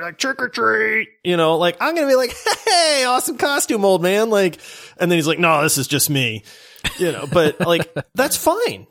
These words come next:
Speaker 1: I, I have no problem with people having a good time. The issue that I see is generally the older kids wanna try to, like, play it cool. So they'll just walk up, open their bag, not say a word. The younger kids are all having a good time. And that's where I'm like,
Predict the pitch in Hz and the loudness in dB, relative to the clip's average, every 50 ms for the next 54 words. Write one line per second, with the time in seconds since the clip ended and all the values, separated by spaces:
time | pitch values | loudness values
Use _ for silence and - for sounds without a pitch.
0 | - - 180 - - 214 214 254 277 269 - 226 226 240 269 294 - - 262 247 | -10 -8 -8 -4 -2 -2 0 0 0 -2 -2 -2 0 0 0 -2 -4 -4 -4 -2
1 | 233 247 240 208 180 - - 202 190 - 165 151 147 147 139 135 139 135 120 135 | -2 -2 -2 -2 -4 -4 -6 -8 -6 -4 -4 -2 -2 -2 -2 -2 -4 -4 -4 -6
2 | 123 - - 135 123 117 101 104 104 - - - - - 214 285 285 - - 233 | -6 -6 -6 -8 -8 -8 -8 -12 -14 -12 -12 -12 -8 -4 -2 -2 0 -2 -2 -2
3 | 185 170 151 143 131 - - 151 143 139 123 - - - 175 180 202 226 220 196 | 0 0 0 2 0 -2 -2 -2 -4 -4 -6 -6 -4 -4 -2 -2 0 0 0 0
4 | 165 139 151 - - 170 208 254 240 185 160 - 170 151 131 123 131 135 135 131 | 0 -2 -4 -2 -2 0 0 0 0 -4 -4 -2 -2 -2 -2 -2 -2 -2 -2 -2
5 | 127 120 - 147 131 131 127 117 117 110 - - - - - - 147 139 143 131 | -2 -4 -2 -2 0 0 0 -2 -4 -6 -8 -8 -8 -6 -4 -4 -2 -2 -2 -2
6 | - - - - 165 160 170 196 247 269 269 - _ - - - - - - - | -4 -6 -4 -2 0 2 2 2 0 -2 -6 -8 _ -20 -20 -20 -20 -6 0 0
7 | 208 185 156 226 254 262 - 277 220 - 151 175 185 190 208 - - 247 214 180 | 2 4 4 4 4 4 2 -2 -4 -4 -4 -2 -2 -2 -2 -2 -2 0 0 0
8 | 170 165 - - _ _ _ _ _ - 190 220 254 - 277 254 254 254 208 160 | 0 -2 -4 -10 _ _ _ _ _ 2 4 4 4 2 0 0 0 0 0 0
9 | 143 123 110 110 110 113 - - - 147 165 202 254 247 - - 254 226 175 160 | -2 -2 -4 -6 -8 -10 -12 -10 -6 -2 0 0 0 0 0 2 2 2 2 2
10 | 143 131 156 220 254 214 160 139 131 127 131 139 - _ _ _ _ _ - 180 | 2 4 4 4 6 4 4 2 -2 -4 -8 -10 -14 _ _ _ _ _ -4 0
11 | 196 269 311 370 349 320 277 - - 196 175 151 120 147 151 143 127 123 123 135 | 0 0 0 0 0 -2 -2 0 0 0 0 0 0 -2 0 0 0 0 0 0
12 | 127 123 135 135 123 139 135 139 - 143 131 127 131 135 156 165 - _ _ - | -2 -2 -4 -4 -2 -4 -4 -4 -4 -4 -2 -2 -2 -4 -4 -6 -8 _ _ -12
13 | 190 202 233 285 359 415 403 - 381 349 320 294 262 226 208 - | -10 -8 -6 -6 -6 -4 -2 -2 -2 -2 0 0 -2 -4 -4 -6